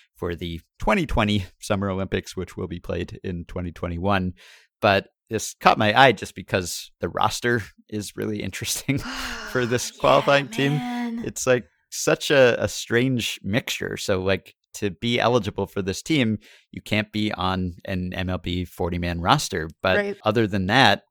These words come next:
Speaker 1: anything goes. <laughs> So
Speaker 2: Yeah.
Speaker 1: it's this weird mix of, like, remember some guys and, like, a few actual well-known prospects
Speaker 2: Yeah.
Speaker 1: and just, like, people who were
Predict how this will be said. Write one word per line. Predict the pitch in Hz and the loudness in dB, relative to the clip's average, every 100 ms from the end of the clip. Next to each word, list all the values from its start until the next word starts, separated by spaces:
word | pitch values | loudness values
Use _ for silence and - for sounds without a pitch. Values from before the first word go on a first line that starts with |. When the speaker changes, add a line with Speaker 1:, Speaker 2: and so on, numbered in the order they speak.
| _ _ | _ _
Speaker 1:
anything | 98 101 101 95 85 | -4 -4 -2 -4 0
goes. | 104 127 104 - - | 6 6 4 0 -2
<laughs> | 113 | -4
So | - 110 107 | 2 4 6
Speaker 2:
Yeah. | 175 101 - - - | 4 2 -2 -6 -6
Speaker 1:
it's | 104 - | -6 -4
this | 113 101 - | -4 -4 -4
weird | 107 110 110 87 | -2 0 -2 -2
mix | 107 117 - | -2 -2 -2
of, | 104 98 - | 0 0 -2
like, | 101 95 92 - _ 92 | 0 0 0 -10 _ -6
remember | 90 110 135 143 | -2 -2 0 0
some | - 143 143 | 2 0 4
guys | 143 143 139 139 123 - | 6 8 6 4 0 -6
and, | 95 95 92 92 85 | -2 0 0 -4 -6
like, | 90 90 90 _ _ - | -4 -4 -4 _ _ -8
a | 90 | -8
few | - 104 135 143 147 147 - | -8 -4 0 0 -2 -4 2
actual | 131 - - 139 139 139 | 2 0 -4 0 2 2
well-known | 135 143 139 139 139 139 - | 2 2 2 0 0 -4 -2
prospects | 127 127 - 143 147 139 233 | 2 2 4 4 4 2 6
Speaker 2:
Yeah. | 240 285 | 6 6
Speaker 1:
and | 214 | 4
just, | 113 - | -2 2
like, | 113 104 - - - - - | 2 2 -4 -20 -20 -16 -8
people | 120 127 110 | -2 0 0
who | 113 | -2
were | 104 104 104 | 0 2 2